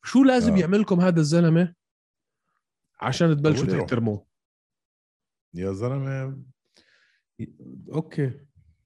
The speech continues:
Speaker 2: مزبوط، معك
Speaker 1: ش-،
Speaker 2: حق.
Speaker 1: شو المطلوب منه؟ آخر مرة
Speaker 2: مم.
Speaker 1: خسر فيها كان إمتى؟ ألفين وثمنتاش؟ ومع مين لعب من أياميها؟ فجروا ليان،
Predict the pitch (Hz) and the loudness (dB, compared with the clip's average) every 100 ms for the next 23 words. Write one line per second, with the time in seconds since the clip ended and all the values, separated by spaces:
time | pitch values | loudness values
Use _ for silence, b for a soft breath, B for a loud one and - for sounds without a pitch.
0 | - 117 127 139 131 139 127 120 - - | -12 -10 -6 -8 -8 -10 -8 -8 -10 -14
1 | _ _ - - 226 208 175 143 123 101 | _ _ -6 2 4 2 2 0 0 -2
2 | 110 _ _ _ _ _ _ _ _ _ | -6 _ _ _ _ _ _ _ _ _
3 | 160 180 202 208 196 190 196 170 196 175 | -4 0 2 2 0 -2 -2 -2 0 0
4 | 165 165 175 147 101 - _ 120 156 165 | 2 0 0 0 -2 -8 _ -6 0 2
5 | 147 123 123 127 123 147 202 - - _ | 2 0 -2 -2 -2 -2 -4 -8 -16 _
6 | _ _ _ _ _ _ _ _ 135 147 | _ _ _ _ _ _ _ _ 0 0
7 | 139 202 214 185 156 139 127 123 117 113 | 4 4 4 4 0 -2 -2 0 0 -2
8 | 101 101 _ _ _ _ - 185 180 175 | -6 -10 _ _ _ _ -6 -4 0 2
9 | 165 143 131 117 107 101 | 2 2 0 -4 -8 -12